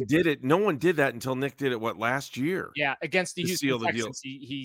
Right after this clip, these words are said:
Speaker 2: he went down at, like, the two-yard line.
Speaker 1: And it was a brilliant play. And, and in this scenario, I,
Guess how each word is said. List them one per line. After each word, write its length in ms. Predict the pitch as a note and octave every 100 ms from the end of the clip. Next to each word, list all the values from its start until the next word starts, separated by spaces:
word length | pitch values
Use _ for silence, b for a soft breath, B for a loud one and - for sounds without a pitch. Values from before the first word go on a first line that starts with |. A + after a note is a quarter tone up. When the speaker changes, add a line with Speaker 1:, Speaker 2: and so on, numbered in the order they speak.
| C3
Speaker 2:
he 280 | D3 C3 A#2+
went 220 | B2+ C#3
down 340 | B2 C#3 C3 B2+
at, 120 | B2+ -
like, 180 | C3+ C3+
the 60 | -
two-yard 500 | - E3 D3 C3 A#2+
line. 220 | A2 G2 G2 _ _
Speaker 1:
And 120 | D3+
it 40 | F#3
was 160 | F3
a 40 | D#3+
brilliant 440 | C#3+ F#3 F#3+ E3+
play. 340 | F3+ F#3 A#2+ A2+
And, 320 | B2 C3 A2
and 440 | G#2+ A#2+ C3+ C#3
in 140 | C3+ C#3
this 140 | D#3
scenario, 640 | - D3+ C#3+ C#3+ C#3+ C#3
I, 280 | B2+ C3 B2